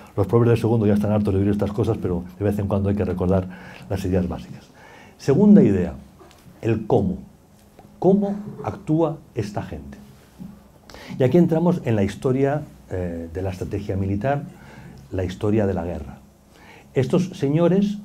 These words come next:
eh, pueden ser muy radicales, pero no necesariamente son idiotas.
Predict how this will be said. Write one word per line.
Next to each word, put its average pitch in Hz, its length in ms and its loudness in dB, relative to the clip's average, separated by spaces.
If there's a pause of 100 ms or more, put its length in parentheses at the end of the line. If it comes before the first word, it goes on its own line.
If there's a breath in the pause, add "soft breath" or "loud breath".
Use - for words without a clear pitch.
eh, 95 160 -4
pueden 101 280 2
ser 110 220 0
muy 104 140 -2
radicales, 123 680 2
pero 90 140 -4
no 95 140 -4
necesariamente 98 680 -2
son 98 200 -6
idiotas. 90 540 -4